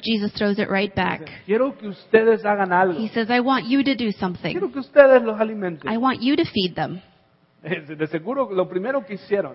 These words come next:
Speaker 1: The first thing they did
Speaker 2: fue mirarse, Andrés y el otro discípulo,
Speaker 1: were to look at each
Speaker 2: y
Speaker 1: other.
Speaker 2: decir, "Man, mejor nunca hubiéramos
Speaker 1: They
Speaker 2: dicho
Speaker 1: said,
Speaker 2: nada."
Speaker 1: "We shouldn't have said anything."
Speaker 2: ¿Sí? Porque sí, es, así es como funciona, ¿no es
Speaker 1: That's
Speaker 2: cierto?
Speaker 1: the way it works, isn't it?
Speaker 2: Sí,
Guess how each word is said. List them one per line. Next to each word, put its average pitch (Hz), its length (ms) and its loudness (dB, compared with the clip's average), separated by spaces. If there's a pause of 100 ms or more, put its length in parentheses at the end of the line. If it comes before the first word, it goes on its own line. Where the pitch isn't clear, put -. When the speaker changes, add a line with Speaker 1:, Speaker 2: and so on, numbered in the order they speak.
(140)
Speaker 1:
The 175 80 -12
first 254 340 -4
thing 254 220 -4
they 240 180 0
did 185 280 -4
Speaker 2:
fue 202 100 6
mirarse, 202 680 6
Andrés 190 480 2
y 180 280 -6
el 170 140 4
otro 190 240 -2
discípulo, 165 720 -8
Speaker 1:
were 214 380 2
to - 140 -2
look 254 180 2
at 233 160 -2
each 202 200 -2
Speaker 2:
y 208 60 0
Speaker 1:
other. 170 320 0
Speaker 2:
decir, 165 400 -2
"Man, 165 400 -16
mejor 160 260 -12
nunca 214 360 -4
hubiéramos 170 320 0
Speaker 1:
They 190 100 0
Speaker 2:
dicho 196 160 -2
Speaker 1:
said, - 60 -4
Speaker 2:
nada." 151 320 6 (200)
Speaker 1:
"We 196 100 -2
shouldn't 262 360 2
have - 60 -18
said 240 160 6
anything." 185 500 2
Speaker 2:
¿Sí? 208 240 4 (300)
Porque 202 260 2
sí, 208 160 0
es, 262 180 2 (120)
así 233 180 4
es 285 100 0
como 254 220 2
funciona, 208 560 -2
¿no 156 80 -6
es 202 100 4
Speaker 1:
That's - 20 2
Speaker 2:
cierto? 240 160 -4
Speaker 1:
the 254 120 2
way 262 120 2
it 226 40 -4
works, 262 340 0
isn't 240 220 0
it? 277 140 -2 (220)
Speaker 2:
Sí, 233 200 0